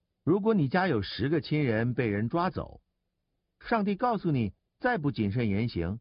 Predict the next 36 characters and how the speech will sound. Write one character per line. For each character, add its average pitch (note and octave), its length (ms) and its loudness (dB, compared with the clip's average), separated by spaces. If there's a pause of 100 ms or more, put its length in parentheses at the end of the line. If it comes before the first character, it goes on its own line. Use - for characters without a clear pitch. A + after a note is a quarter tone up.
你 A#2 140 -2
们 C#3 100 0
剩 G#3 220 -2
下 F#3+ 160 -2
的 D#3 100 0
两 E2 240 -2
个 C3 100 -2
也 A2 200 -2
会 F#3+ 180 -2
不 D3 160 -4
保。 - 260 -14 (540)
这 D#3 140 2
个 C#3 100 2
时 C3+ 100 0
候， C#3 80 2
你 B2+ 120 2
会 E3 180 0
不 C#3+ 100 -4
会 D3+ 120 2
留 C3 180 2
意 D3 120 0
自 D3 160 -2
己 A#2 120 -6
的 G#2+ 80 0
言 G#2+ 220 0
行？ A#2+ 260 -4 (380)
不 B2+ 100 -2
会 F#3 160 0
吗？ E3+ 180 0 (520)
可 F#2 180 -2
悲 G#2 200 0
的 G#2 100 0
是， F#2 300 -2 (160)
他 C3 140 0
们 C#3 180 0
也 - 180 -6